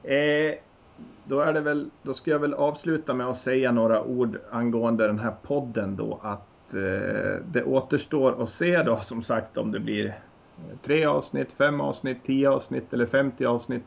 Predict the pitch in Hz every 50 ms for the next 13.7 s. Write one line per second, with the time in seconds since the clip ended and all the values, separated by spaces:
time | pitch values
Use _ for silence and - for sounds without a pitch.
0 | - - - - 123 - 131 127 127 127 - 131 127 123 127 127 127 127 - -
1 | - - - - - - - - - - - 123 127 127 123 123 123 120 120 117
2 | 110 107 - - - 147 165 202 202 160 - - - 135 135 131 120 - 110 110
3 | 110 - - - - - - - - 98 101 95 92 87 - - 104 - - -
4 | - - - - 110 104 - - - - - - - - - 120 123 - - 170
5 | 151 - - 110 104 104 104 101 101 101 - - - - 113 113 98 95 104 101
6 | - 101 110 - - 123 117 107 107 107 110 107 123 143 143 131 113 - - 113
7 | 110 110 107 107 - 110 104 104 107 101 - - - - 123 120 107 - - -
8 | - - - 110 101 - 113 110 104 - - 98 90 87 - - 104 98 - 113
9 | 107 104 104 - - - - - - - - - - - - - - - 135 127
10 | 117 113 - - 120 104 104 104 101 98 104 120 127 113 - 131 - 143 139 131
11 | 127 120 - 135 127 123 120 127 123 120 117 - 123 120 120 120 117 - - 120
12 | 120 113 117 113 113 107 110 123 113 120 120 123 123 123 120 120 117 113 - -
13 | 127 113 - 123 113 117 120 117 117 117 117 117 117 110